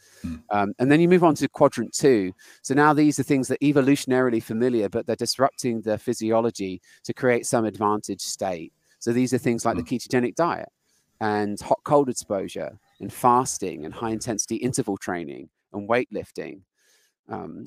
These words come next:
Speaker 2: and all of these things can obviously make us stronger. A little bit of what doesn't kill you makes you stronger. However, that doesn't work unless you've got the foundational things in place, right? I don't, I would argue if you're not sleeping very well, there might not be any point in doing high intensity interval training,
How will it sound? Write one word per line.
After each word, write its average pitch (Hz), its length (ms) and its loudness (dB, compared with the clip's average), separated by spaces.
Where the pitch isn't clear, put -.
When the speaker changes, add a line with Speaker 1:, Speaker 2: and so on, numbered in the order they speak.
Speaker 2:
and 117 120 0
all 147 160 6
of 170 60 6
these 131 280 2
things 110 440 0
can 110 140 -2
obviously 110 340 0
make 101 260 -4
us 95 120 -6
stronger. 107 640 -2
A 104 40 -8
little 107 220 -6
bit 98 140 -4
of 95 100 -10
what 104 160 -2
doesn't 101 240 -6
kill 110 140 -4
you 98 120 -4
makes 95 240 -8
you 95 60 -12
stronger. 95 640 -2
However, 120 720 2
that 139 180 6
doesn't 131 300 0
work 131 400 2
unless 110 420 0
you've 113 100 -6
got - 140 2
the 113 60 -8
foundational 113 640 -2
things 92 240 -6
in 95 80 -8
place, 110 360 -2
right? 101 220 -2
I 110 80 0
don't, 127 240 2
I 120 80 0
would 127 140 2
argue 107 640 2
if 107 120 -10
you're 127 100 4
not 135 220 2
sleeping 120 600 -2
very 90 260 -4
well, 87 360 -6
there 107 120 -6
might 127 260 2
not 120 160 -2
be 113 160 -2
any 101 180 -4
point 101 320 -4
in 101 60 -8
doing 101 240 -4
high 101 140 -4
intensity 98 440 -8
interval 104 320 -10
training, 69 460 -12